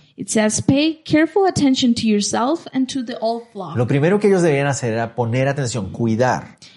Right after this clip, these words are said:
Speaker 1: And the first thing that he says here, or that they needed to do, is to be careful, to, careful attention.
Speaker 2: Recuerden que ellos, los que le están escuchando, son los ancianos, los líderes de la iglesia.
Speaker 1: Remember that who is listening here is the pastors, the elders of the church.
Speaker 2: Y notemos, la primera responsabilidad es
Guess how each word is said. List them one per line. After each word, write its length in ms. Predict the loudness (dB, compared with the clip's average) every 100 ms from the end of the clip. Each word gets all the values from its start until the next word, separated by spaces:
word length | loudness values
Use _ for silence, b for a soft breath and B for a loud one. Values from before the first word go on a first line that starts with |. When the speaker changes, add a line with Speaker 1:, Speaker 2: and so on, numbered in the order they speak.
| B
Speaker 1:
And 160 | 2
the 60 | 4
first 320 | 4 0 2
thing 180 | 0 2
that 200 | 2 0
he 180 | 0 0
says 280 | 2 0 0 0
here, 260 | 0 0 -6 _
or 140 | 0 2
that 220 | 2 2
they 160 | 0
needed 360 | 2 4 4 4
to 80 | 4
do, 180 | 6 6
is 180 | 4 2
to 100 | 0
be 240 | 0 -2
careful, 520 | 0 0 0 0 -2
to, 300 | 2 2 2 -4 -2
careful 300 | 2 2 2
attention. 580 | 2 0 0 0 -2 -2
Speaker 2:
Recuerden 380 | 0 2 0 2
que 200 | 2 4
ellos, 220 | 4 2
los 160 | -2 -2
que 60 |
le 80 | -2
están 260 | -2 -2 -2
escuchando, 640 | -2 -4 -4 -4 -4 -6
son 240 | -6 -6
los 180 | -6 -8
ancianos, 520 | -12 -8 -4 -4 -4
los 160 | -8 -8
líderes 480 | -4 -2 0 -2 -4
de 80 | -4
la 100 | -4
iglesia. 380 | -8 -12 -14 -2
Speaker 1:
Remember 540 | 2 4 4 4 4
that 280 | 2 0 2 4
who 120 | 4
is 140 | 4
listening 420 | 2 0 0 0 2
here 260 | 2 0
is 200 | -2 -6
the 100 | -2
pastors, 640 | -2 0 -2 -2 -2 -2 -4
the 120 | -2
elders 400 | 0 2 2 2
of 100 | 2
the 80 | 0
church. 420 | 0 0 -2 -4
Speaker 2:
Y 40 |
notemos, 320 | -4 -2 -2 -2
la 120 | -2
primera 300 | 0 2 2
responsabilidad 640 | 0 -2 -4 -2 -2 -4
es 100 | -8